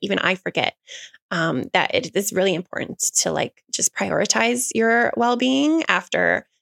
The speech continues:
intense sessions of pleasure. So I, that's where I'm gonna stop today. You know, we talked about these threesomes a lot. We talked about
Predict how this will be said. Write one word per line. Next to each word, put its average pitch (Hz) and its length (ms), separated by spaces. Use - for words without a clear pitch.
intense - 640
sessions - 420
of - 120
pleasure. - 460
So 254 560
I, - 320
that's 330 240
where 494 200
I'm 494 140
gonna 370 80
stop 254 360
today. 190 380
You 208 100
know, 202 120
we 214 100
talked 226 260
about 294 180
these 311 180
threesomes 285 440
a 294 60
lot. 262 260
We 247 80
talked 233 260
about 247 280